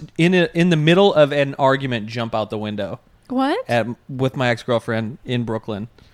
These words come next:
Speaker 1: I jumped out the window. I ran down the fire escape and <laughs> I left.
Speaker 2: <laughs> What?
Speaker 1: It was that kind of argument where you're just like,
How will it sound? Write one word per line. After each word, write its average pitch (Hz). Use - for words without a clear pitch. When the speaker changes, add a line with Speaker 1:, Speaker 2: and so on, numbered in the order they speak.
Speaker 1:
I 123
jumped 135
out 123
the 131
window. 113
I 160
ran 131
down 165
the 165
fire 147
escape 131
and 123
<laughs> -
I 127
left. -
Speaker 2:
<laughs> -
What? 381
Speaker 1:
It 494
was 240
that 220
kind 254
of -
argument 233
where 170
you're 185
just 190
like, 185